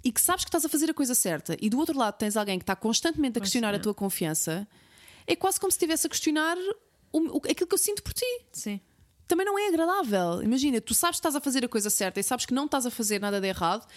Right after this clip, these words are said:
Speaker 2: Uhum.
Speaker 1: mas tens ali uma mosca que está constantemente.
Speaker 2: Constantemente.
Speaker 1: "Mas estás com quem? Mas estás-me a trair?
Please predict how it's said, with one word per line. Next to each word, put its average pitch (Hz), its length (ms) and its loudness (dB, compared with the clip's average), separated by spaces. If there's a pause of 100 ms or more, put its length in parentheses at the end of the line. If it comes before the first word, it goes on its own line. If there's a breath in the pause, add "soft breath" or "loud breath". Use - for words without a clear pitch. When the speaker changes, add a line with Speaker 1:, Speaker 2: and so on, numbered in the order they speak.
Speaker 2:
Uhum. 208 260 -4
Speaker 1:
mas 208 120 0
tens 302 160 2
ali 269 140 2
uma 233 160 2
mosca 226 440 0
que - 80 -16
está 196 180 0
constantemente. 240 720 0
Speaker 2:
Constantemente. 185 180 -8
Speaker 1:
"Mas 190 80 0
estás 202 140 0
com 190 120 0
quem? 220 180 0 (360 soft breath)
Mas 196 80 -2
estás-me 208 180 2
a - 20 0
trair? 196 320 -2